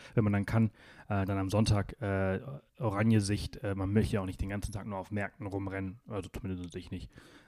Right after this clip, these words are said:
Ähm, also, genau. Dann, wir haben hier einen ganz tollen, äh, Leitfaden, den Lin über zwei Tage, äh, gefüllt hat und, äh, wir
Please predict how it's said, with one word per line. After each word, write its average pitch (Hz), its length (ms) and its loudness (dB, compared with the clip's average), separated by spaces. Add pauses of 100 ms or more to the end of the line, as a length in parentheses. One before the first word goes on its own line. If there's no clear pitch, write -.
(140)
Ähm, 101 500 0 (260)
also, 92 420 -4 (400)
genau. 92 240 -4 (640)
Dann, 139 400 4 (300)
wir 120 120 8
haben 147 100 10
hier 135 160 10
einen 120 160 6
ganz 120 220 4
tollen, 110 340 2
äh, 104 140 0
Leitfaden, 98 560 -2
den 92 100 -2
Lin 101 160 0
über 95 220 2
zwei 98 180 -2
Tage, 98 720 -2
äh, 104 100 -4
gefüllt 113 420 4
hat 98 180 0
und, 98 240 -4
äh, 98 180 0
wir 95 260 2